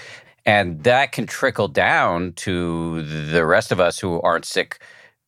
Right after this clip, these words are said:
but aren't well, per Harvey Danger and, uh, the Deep nineties cut that you referenced a while ago. And I, I would also argue that many of these people in the middle are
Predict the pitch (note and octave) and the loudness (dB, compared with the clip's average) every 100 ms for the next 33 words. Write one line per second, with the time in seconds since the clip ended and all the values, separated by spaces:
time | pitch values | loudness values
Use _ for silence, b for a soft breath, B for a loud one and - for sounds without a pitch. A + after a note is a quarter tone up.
0 | _ _ _ _ C4 G2 D#2+ D#2+ E2+ A#2 | _ _ _ _ 0 4 4 2 2 2
1 | A2+ C#2+ E2 - E2+ D2+ D#2+ D2 D2+ A2 | 4 0 -4 -4 -2 0 -2 -2 -2 0
2 | C3+ A#2+ C2 C2+ - E2 D#2 D2+ D2 C#2 | 0 -2 -4 -2 0 2 2 -2 -4 -8
3 | C2 - D#2+ D2+ C#2 D#2 - E2 F2 G2 | -8 -2 0 0 -4 -6 -4 -4 0 2
4 | G#2 F2+ - D2+ C#2+ C2 C#2 C2+ - C2+ | 0 -2 -2 -2 -4 -6 -4 -4 -6 -8
5 | D2+ C#2+ C2+ C2+ C#2 C#2 - E2+ D2+ - | -2 0 2 0 -2 0 2 0 -2 -10
6 | B B B - C3+ - B2+ B2 A#2 - | B B B 0 0 2 2 2 0 -2
7 | - D#3 G#3 - A#2 F2+ F2+ G2 G2 G2 | -2 0 2 2 2 2 0 -4 0 0
8 | G#2 A2 B2+ B2+ F#2+ F2 - G2+ - F#2+ | 0 0 0 -2 -2 -6 -4 -4 0 2
9 | F2 E2 _ _ _ _ _ _ - A#2 | 2 -2 _ _ _ _ _ _ -2 2
10 | G2+ F2 D3 C#3 F2 C3 _ _ - A2+ | 4 4 4 4 2 -2 _ _ 0 4
11 | G#2+ A2 A2 A2+ | 4 4 2 0